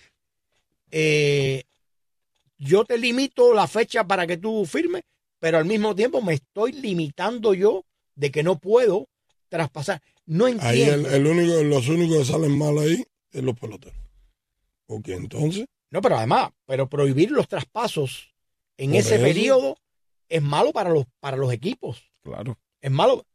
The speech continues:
Speaker 1: O sea, en realidad, a mí me da la sensación de que tanto los dueños como el sindicato están tirando propuestas a la mesa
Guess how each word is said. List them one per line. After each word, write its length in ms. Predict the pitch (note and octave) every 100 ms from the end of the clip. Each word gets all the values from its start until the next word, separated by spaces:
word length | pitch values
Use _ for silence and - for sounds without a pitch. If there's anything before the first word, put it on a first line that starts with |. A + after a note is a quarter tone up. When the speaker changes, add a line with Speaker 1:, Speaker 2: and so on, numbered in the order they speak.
| _
Speaker 1:
O 140 | B2 A#2
sea, 220 | G#3+ D#3 _ _ _ _ _
en 180 | E3+ F3+
realidad, 600 | F3+ F3+ F#3 A#3 A#3+ - _ _ _ _ -
a 100 | D3+
mí 180 | G#3+ A3+
me 140 | E3 E3
da 140 | A3
la 100 | F3
sensación 560 | D3+ C3 C3+ F#3 G3 D3
de 140 | C3+
que 240 | C3+ A#2 _ _ _ _ _ _ _ _ _ _ _ _ -
tanto 340 | D#3+ C#3+ C#3+
los 160 | C3+ B2
dueños 400 | E3 B2+ A2 - _ -
como 240 | C3 B2+
el 60 | A#2
sindicato 680 | C3 A#2 A#2 A2+ E3 G3+ - -
están 380 | C3+ - G#3+ G3
tirando 640 | F3 F3+ G3+ D#3 C3 G#2+ _ _ -
propuestas 600 | D#3+ C3+ A3 G#3+ - D#3+
a 60 | C#3+
la 100 | D#3+
mesa 320 | G3+ -